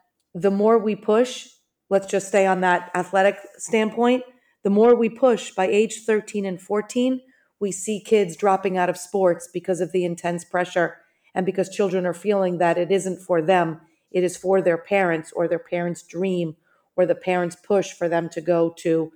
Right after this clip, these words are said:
a certain school five, seven, ten years down the line.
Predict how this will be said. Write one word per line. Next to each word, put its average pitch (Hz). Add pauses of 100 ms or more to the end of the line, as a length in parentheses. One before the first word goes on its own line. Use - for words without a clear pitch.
(300)
a 175
certain 165
school 160 (840)
five, 175
seven, 175
ten 175
years 160
down 160
the 156
line. 151